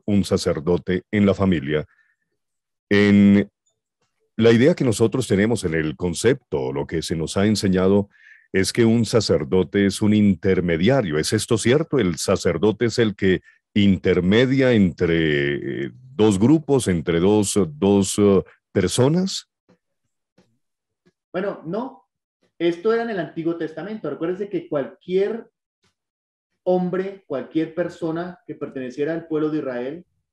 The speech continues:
Speaker 2: que quisiera presentar un sacrificio a Dios, ya fuera una ofrenda voluntaria, una ofrenda vegetal, las que mencionaba, por ejemplo, Levítico, incluso una expiación por su culpa, tenía que acudir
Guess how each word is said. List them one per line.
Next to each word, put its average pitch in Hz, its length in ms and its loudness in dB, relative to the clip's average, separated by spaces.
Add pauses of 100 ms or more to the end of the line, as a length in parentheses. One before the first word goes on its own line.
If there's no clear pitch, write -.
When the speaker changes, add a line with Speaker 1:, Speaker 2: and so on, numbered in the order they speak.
(420)
Speaker 2:
que 160 200 -2
quisiera 196 760 -2
presentar 170 460 -6
un 190 120 -8
sacrificio 180 1120 -8 (380)
a 127 160 -8
Dios, 143 520 -4 (100)
ya 127 160 -8
fuera 147 200 -6
una 147 100 -6
ofrenda 139 300 -8
voluntaria, 135 880 -6 (340)
una 147 320 -6
ofrenda 143 540 -8
vegetal, 135 680 -8
las 135 160 -12
que 120 80 -14
mencionaba, 123 380 -10
por 120 120 -12
ejemplo, 123 240 -10
Levítico, 123 680 -8 (280)
incluso 151 720 -4
una 160 180 -6
expiación 139 560 -8
por 151 160 -10
su - 180 -14
culpa, 143 540 -8 (560)
tenía 185 600 -4
que 208 120 -4
acudir 180 760 -6